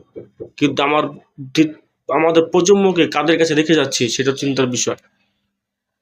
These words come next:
এই ভারত কখনোই চায় না মুসলিমরা উন্নতি করুক, বিশেষ করে বাংলাদেশ। তারা এখনো আমাদেরকে পাকিস্তানি মনে করে, তারা এখনো আমাদেরকে শত্রু মনে করে।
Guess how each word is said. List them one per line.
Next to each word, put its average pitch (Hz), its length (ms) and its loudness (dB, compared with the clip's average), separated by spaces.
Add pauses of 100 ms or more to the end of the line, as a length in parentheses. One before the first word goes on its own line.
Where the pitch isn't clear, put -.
(800)
এই 143 180 0
ভারত 135 420 0 (260)
কখনোই 185 380 2
চায় 160 160 -2
না 156 120 -2
মুসলিমরা 147 460 0
উন্নতি 139 280 0
করুক, 120 220 0
বিশেষ 143 240 -2
করে 147 120 0
বাংলাদেশ। 120 720 -2 (1300)
তারা 160 200 0
এখনো 214 280 2
আমাদেরকে 202 300 6
পাকিস্তানি 196 480 2
মনে 180 240 2
করে, 135 240 2 (1000)
তারা 151 160 0
এখনো 208 340 2
আমাদেরকে 190 340 2
শত্রু 220 420 2
মনে 214 220 4
করে। 156 280 2